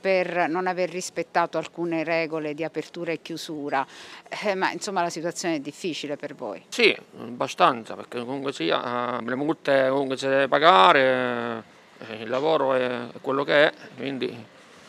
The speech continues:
Speaker 2: Però
Speaker 1: Perché è stato multato?
Speaker 2: Ieri sera sono venuti i vigili, erano le sette e venti, io, io personalmente sapevo che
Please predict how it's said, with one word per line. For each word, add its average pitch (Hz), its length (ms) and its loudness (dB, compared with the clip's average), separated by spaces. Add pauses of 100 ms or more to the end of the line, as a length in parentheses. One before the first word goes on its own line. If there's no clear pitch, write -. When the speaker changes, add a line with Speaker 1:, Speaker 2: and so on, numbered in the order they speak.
(140)
Speaker 2:
Però - 220 6
Speaker 1:
Perché 226 200 -2
è - 20 -6
stato 165 320 -6
multato? 131 580 -6 (360)
Speaker 2:
Ieri 156 260 2
sera 196 200 8
sono 147 140 6
venuti 147 220 0
i - 20 2
vigili, 147 480 2 (160)
erano 143 280 2
le 143 100 -2
sette 165 320 4
e 147 80 4
venti, 127 420 4 (440)
io, 160 320 6 (480)
io 131 360 0 (140)
personalmente 139 540 0
sapevo 139 420 4
che 131 180 0